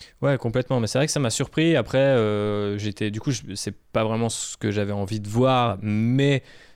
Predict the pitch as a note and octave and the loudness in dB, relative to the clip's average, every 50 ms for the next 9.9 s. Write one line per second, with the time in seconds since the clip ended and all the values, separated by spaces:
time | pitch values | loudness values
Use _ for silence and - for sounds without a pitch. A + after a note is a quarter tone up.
0 | _ - - G2+ G2 G#2 G2 - - A#2+ A#2 A2 A2+ - - B2+ B2 - A2+ G#2+ | _ -12 -8 -6 -4 -4 -4 -2 -2 -2 0 -2 -2 -2 -2 -2 0 -2 -2 -4
1 | - G#2+ - - A2+ G#2 G#2+ G#2+ A2 G#2+ G#2 A2 A2 A2+ B2 B2+ A#2 G#2 - - | -4 -6 -6 -2 -2 -2 0 0 0 0 -2 -2 0 0 2 2 2 0 -2 -4
2 | - G#2+ G#2 G#2 G2+ - A2 G#2 A2+ A#2 B2+ D3 D3 C3+ A2+ - - A#2 A2 - | -4 -4 -4 -4 -4 -4 -2 0 0 0 2 2 2 2 2 0 -4 -6 -8 -6
3 | - - G#2+ G2+ - G#2+ G2+ G2+ G2+ G2+ G#2+ A2+ A#2 A2+ - - G#2 G2 G2 G2 | -6 -6 -6 -6 -4 -4 -4 -4 -4 -4 -4 -4 -4 -4 -4 -4 -4 -4 -4 -4
4 | G2+ G#2 - - A#2+ A#2 - G#2 F#2+ - - G2 F#2+ - - - - - - - | -6 -8 -8 -8 -8 -6 -6 -8 -8 -6 -8 -8 -8 -8 -10 -16 -20 -20 -16 -10
5 | - G2 G#2+ A2 - - A#2 G#2+ - - C3 B2 B2 A#2+ A2 G2+ G#2 G#2 G#2+ G#2+ | -6 -4 -4 -4 -2 -2 -2 -2 0 0 2 2 2 2 0 0 0 2 2 2
6 | G#2 G2+ G#2 G2+ G2+ G2 G2 G2 G2+ G2+ G2+ G#2+ G#2 G#2 A2+ G#2+ A2+ - - B2+ | 2 2 2 2 0 0 0 -2 -2 -4 -4 -2 -2 -2 0 0 0 0 0 -2
7 | A#2 - C3 A#2 A2 - B2+ A#2+ G#2+ G2+ A#2 A2+ A2 A#2 C3 C3 - - A2 G#2 | 0 2 2 2 2 2 2 2 4 2 2 2 2 2 2 2 2 0 0 -2
8 | G2+ G#2+ G#2 - A#2 G#2+ G#2 G#2 G2+ A2 G#2+ - A#2 G#2 - G#2+ A2+ A2+ A#2+ B2+ | -2 -2 -4 -6 -6 -4 -4 -2 -2 -2 -2 -2 -2 -4 -2 -4 -2 0 0 2
9 | A#2 G2+ G2 F#2+ - - G#2+ - A2 - - A2+ - - C3 B2+ A#2 | 2 0 -2 -2 -4 -6 -4 -4 -4 -2 -2 -4 -2 0 0 0 0